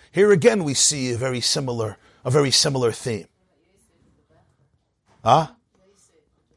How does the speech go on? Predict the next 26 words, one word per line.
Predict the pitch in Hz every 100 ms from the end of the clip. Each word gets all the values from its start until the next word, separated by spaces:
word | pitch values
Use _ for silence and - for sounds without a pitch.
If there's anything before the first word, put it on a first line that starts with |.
| _ _ _ _ -
Well, | 120
over | 127 123
there | 139 156
again, | 127 120 196 127
it's | 110 -
the | 127
prime | - 135
minister | 156 175 151 - 139
of | 123 202
Egypt | 233 131 139 -
deceiving | 131 - 175 156 139 123
Binyamin | 127 143 143 123
with | 113 113
the |
Becher. | 104 139 - 113 - - _ _ -
Or | 143 135
Lavan | 143 185 160 151
deceiving | 139 - 175 147 139
Yaakov. | 151 147 127 - -
I'm | 135 131
talking | 220 208 190
here | 160 190 180 - -
the | -
tzaddikim | - - 175 120 285 247 220
of | 196
Bereshis. | 185 226 262 - 165